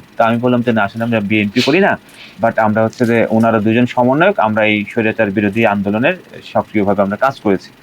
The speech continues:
তখন সেই পাঠাওয়ালা বলছে, "ভাই, আমি আপনাদের দুজনকে নিয়ে যাব, এক টাকাও ভাড়া নিব না।" পরে আমি তার জোর করে, ধরেন,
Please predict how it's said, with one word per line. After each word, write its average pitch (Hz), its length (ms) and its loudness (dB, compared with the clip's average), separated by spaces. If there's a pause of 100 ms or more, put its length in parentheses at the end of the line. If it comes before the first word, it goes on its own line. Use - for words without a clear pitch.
(340)
তখন 151 180 4
সেই 175 160 0
পাঠাওয়ালা 165 480 2
বলছে, 151 220 2
"ভাই, 147 140 4
আমি 135 180 0
আপনাদের 135 300 0
দুজনকে 131 400 2
নিয়ে 143 180 2
যাব, 143 220 2 (300)
এক 139 200 -2
টাকাও 127 200 0
ভাড়া 104 240 0
নিব 92 200 0
না।" 82 120 -14 (440)
পরে 139 400 2
আমি 120 400 2 (160)
তার 107 160 2 (640)
জোর 117 160 2
করে, 113 200 2
ধরেন, 104 280 2